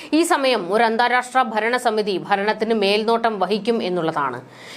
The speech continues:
ഈ മൂന്ന് ഘട്ടങ്ങൾ പൂർത്തിയാക്കിയാലും പലസ്തീനികൾക്ക് യുദ്ധത്തിന് മുമ്പ് ഉണ്ടായിരുന്നതിനേക്കാൾ ചെറിയ പ്രദേശത്ത് മാത്രമേ അവകാശമുണ്ടാകൂ എന്നുള്ളതാണ് സ്ഥിതി.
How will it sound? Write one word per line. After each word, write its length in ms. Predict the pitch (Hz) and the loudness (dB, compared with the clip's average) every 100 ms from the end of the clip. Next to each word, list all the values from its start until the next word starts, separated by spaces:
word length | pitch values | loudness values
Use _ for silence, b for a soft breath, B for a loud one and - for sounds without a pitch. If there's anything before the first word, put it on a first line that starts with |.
| B | B
ഈ 80 | 214 | 2
മൂന്ന് 400 | 220 226 277 285 | 4 4 4 2
ഘട്ടങ്ങൾ 520 | 226 233 233 247 240 | 2 0 0 2 2
പൂർത്തിയാക്കിയാലും 1160 | 240 208 226 226 240 208 208 226 208 208 165 - B B - | 0 -2 -2 2 4 4 2 2 2 0 -4 -8 B B 0
പലസ്തീനികൾക്ക് 920 | 254 269 302 302 262 247 240 180 151 | 0 0 0 2 4 2 2 0 0
യുദ്ധത്തിന് 580 | 170 208 190 262 262 269 | -2 -2 2 0 0 -2
മുമ്പ് 340 | 269 233 233 240 | 0 0 0 0
ഉണ്ടായിരുന്നതിനേക്കാൾ 1120 | 220 226 233 226 233 226 240 233 240 233 339 B B B - | 2 2 2 0 -2 0 0 2 2 2 0 B B B 0
ചെറിയ 400 | 285 262 311 330 320 | 2 2 2 2 2
പ്രദേശത്ത് 500 | 233 247 254 262 240 | 2 2 0 0 0
മാത്രമേ 600 | 214 214 233 233 233 - | 2 2 0 0 0 -2
അവകാശമുണ്ടാകൂ 1120 | 190 208 233 240 254 214 202 220 233 226 247 | 0 0 2 0 0 0 0 2 2 0 -2
എന്നുള്ളതാണ് 840 | 208 208 208 202 196 185 185 143 - - - | 0 0 0 2 2 2 0 -4 -8 -16 -12
സ്ഥിതി. 500 | - 196 170 160 | -4 -2 0 -2